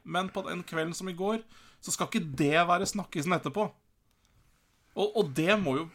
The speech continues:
Philadelphia Flyers forstå. At, eh, at når du har den kvelden, du, du sa det riktig som i stad, altså, disse draktene skal ut på auksjon etter kampen, men det er jo ikke, ikke en kjeft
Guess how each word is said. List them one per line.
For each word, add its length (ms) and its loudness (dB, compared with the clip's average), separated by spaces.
Philadelphia 580 -2
Flyers 300 -2
forstå. 340 -2
At, 180 -2
eh, 320 -10
at 160 -4
når 140 0
du 80 0
har 180 6
den 140 -2
kvelden, 340 2
du, 140 -2
du 160 -6
sa 160 2
det 100 -2
riktig 240 -8
som 80 -8
i 80 -8
stad, 240 2
altså, 240 -6
disse 180 0
draktene 320 0
skal 240 -4
ut 80 -10
på 140 -4
auksjon 340 -4
etter 160 -6
kampen, 460 -2
men 100 2
det 60 6
er 80 2
jo 80 -2
ikke, 240 -10
ikke 100 -4
en 80 -6
kjeft 480 -6